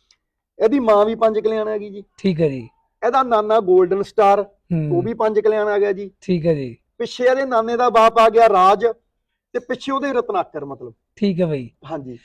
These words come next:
Speaker 2: ਬਾਈ, ਵੀ ਜਾਣੀ ਕਿ ਫਾਦਰ ਸਾਈਡ ਤਾਂ ਇਹਦੀ ਸਟਰੋਂਗ, ਸਟਰੋਂਗ, ਇਹਦੀ ਮਦਰ
Speaker 1: ਮਦਰ
Speaker 2: ਸਾਈਡ ਉਹ
Speaker 1: ਮਤ-, ਇਹੀ ਕਾਰਨ ਹੋਇਆ। ਦੇਖੋ ਤੁਸੀਂ ਕਾਂਟੇ ਦੇ ਬੱਚੇ ਆਪਾਂ ਕਿੰਨੇ ਦੇਖਦੇ ਆ।
Speaker 2: ਹੂੰ।
Speaker 1: ਮਤਲਬ ਹੈ ਤਾਂ ਵਧੀਆ ਸਾਰੇ, ਦੇਖੋ ਰੱਬ
Speaker 2: ਹੂੰ।
Speaker 1: ਨੇ ਹਰ ਇੱਕ ਨੂੰ ਹਰ ਇੱਕ ਚੀਜ਼ ਦਿੱਤੀ ਹੈ ਨਾ।
Speaker 2: ਜੀ ਬਾਈ।
Speaker 1: ਪਰ ਜਿਹੜਾ ਇਹਦਾ ਕੰਨ ਲੱਗਾ ਹੋਇਆ,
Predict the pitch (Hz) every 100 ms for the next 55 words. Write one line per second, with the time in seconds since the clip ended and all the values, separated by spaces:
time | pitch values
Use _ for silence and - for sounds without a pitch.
0 | _ 175 220 214 226 220 233 - 170 180
1 | 185 196 196 190 208 233 220 - 185 185
2 | 196 - 202 202 _ - 240 220 233 240
3 | 247 247 240 202 226 - _ _ 220 220
4 | 254 262 220 214 220 170 170 202 185 202
5 | 214 214 185 208 196 - 196 190 190 196
6 | 196 190 190 165 165 156 139 143 139 165
7 | 147 139 131 147 160 196 - 160 156 208
8 | 170 202 240 - 190 214 196 208 185 147
9 | 185 196 170 220 202 202 165 214 202 175
10 | 185 151 _ 131 180 185 151 160 135 117
11 | - 202 196 262 247 262 262 214 208 202
12 | 190 185 185